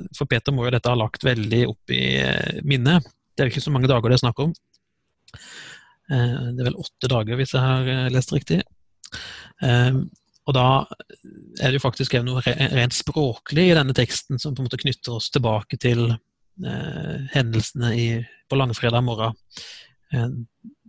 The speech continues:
to ganger i Nytestamentet brukes et gresk ord som er for bål eller kullild, antrakian.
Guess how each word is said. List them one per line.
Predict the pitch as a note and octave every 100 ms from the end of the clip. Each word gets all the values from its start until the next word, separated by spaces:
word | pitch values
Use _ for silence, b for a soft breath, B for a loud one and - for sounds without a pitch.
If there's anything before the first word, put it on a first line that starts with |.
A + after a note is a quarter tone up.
| _ _ -
to | D#3+ E3+
ganger | C#3+ B2
i | C3 C3+ C#3 C3 -
Nytestamentet | C#3+ A#2+ A2+ B2+ A#2 C#3
brukes | C#3+ A#2+ C#3 C3
et | -
gresk | C3+ A#2 - A#2+
ord | A#2
som | - A#2
er | A2+ A2+ - B B B B B -
for | B2+
bål | A#2 B2 E3+ F3 A#2
eller | A2+
kullild, | - D3 A2+ D#3 C3+ - _ -
antrakian. | B2+ C3 - C3 - B2 B2+ F3